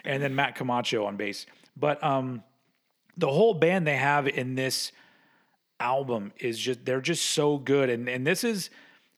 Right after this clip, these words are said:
to me, this is up there when it comes to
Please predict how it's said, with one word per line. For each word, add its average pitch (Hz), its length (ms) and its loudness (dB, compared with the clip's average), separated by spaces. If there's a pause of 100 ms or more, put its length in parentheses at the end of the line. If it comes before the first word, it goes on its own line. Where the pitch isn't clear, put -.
(120)
to 185 120 0
me, 226 560 2
this 170 260 4
is 214 160 0 (100)
up 165 260 -2
there 117 360 2 (280)
when 135 100 -2
it 139 140 -4
comes 196 420 2
to 151 560 2